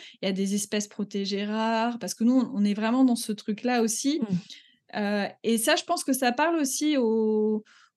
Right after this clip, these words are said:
Speaker 1: aux offices de tourisme qui ont, qui ont moins de hotspots, parce que le, leur plus grande difficulté,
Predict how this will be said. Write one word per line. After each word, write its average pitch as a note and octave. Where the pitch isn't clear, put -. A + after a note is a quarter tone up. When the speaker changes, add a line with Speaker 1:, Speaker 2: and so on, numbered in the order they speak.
Speaker 1:
aux A3
offices B3
de B3+
tourisme B3
qui -
ont, G#3
qui -
ont A3+
moins C4+
de B3+
hotspots, -
parce B3
que C#4+
le, G3+
leur G#3
plus C4
grande C#4
difficulté, C4+